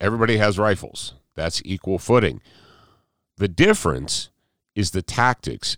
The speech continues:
employed by the individual or by the team or by the unit. It is the tactics that are employed when all else is equal. That is what,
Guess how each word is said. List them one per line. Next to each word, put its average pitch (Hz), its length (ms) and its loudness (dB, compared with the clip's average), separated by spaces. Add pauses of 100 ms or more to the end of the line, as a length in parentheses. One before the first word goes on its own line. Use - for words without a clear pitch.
employed 78 760 -2
by 76 160 -2
the 76 220 -6
individual 76 800 -2
or 78 140 -4
by 69 160 -4
the 64 100 -10
team 76 580 -4 (160)
or 78 140 -2
by 65 220 -2
the 65 100 -6
unit. 65 400 -4 (540)
It 107 100 2
is 107 140 2
the 104 100 -2
tactics 147 540 0
that 107 100 4
are 92 140 4
employed 82 580 0 (240)
when 98 160 2
all 160 400 6
else 156 300 4
is 113 120 2
equal. 58 480 -4 (1300)
That 98 220 4
is 87 160 -2
what, 85 140 -6